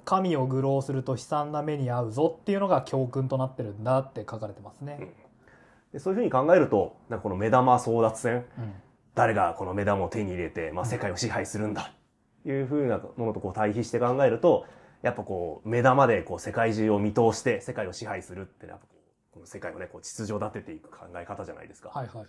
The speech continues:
Speaker 2: 全部俺のものにしてやるぜってね。
Speaker 1: はいはいはい。
Speaker 2: で、それに対して、えっと、まあ、そうじゃない奴らっ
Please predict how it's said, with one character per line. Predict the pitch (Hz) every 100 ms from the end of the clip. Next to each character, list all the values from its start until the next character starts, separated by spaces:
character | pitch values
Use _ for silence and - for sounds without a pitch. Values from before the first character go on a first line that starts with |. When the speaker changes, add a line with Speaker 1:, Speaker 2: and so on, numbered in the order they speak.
| 110
Speaker 2:
全 | 117
部 | 101
俺 | 92
の | 92
も | 92
の | 90
に | 80
し | -
て |
や | 87
る | -
ぜ | -
っ |
て | -
ね。 | 82
Speaker 1:
は |
い |
は | -
い |
は | 101
い。 | _ _ _ _ _
Speaker 2:
で、 | 139
そ | 165
れ | 170
に |
対 | 202 185
し |
て、 | - 214 - - - - _ -
え | 98
っ |
と、 | 95 95 87 82 78 78
ま | 92
あ、 | 110 - - -
そ | - - - - 214
う | 170
じ | 127
ゃ |
な | 120 151
い | 104
奴 | 98 -
ら |
っ | 87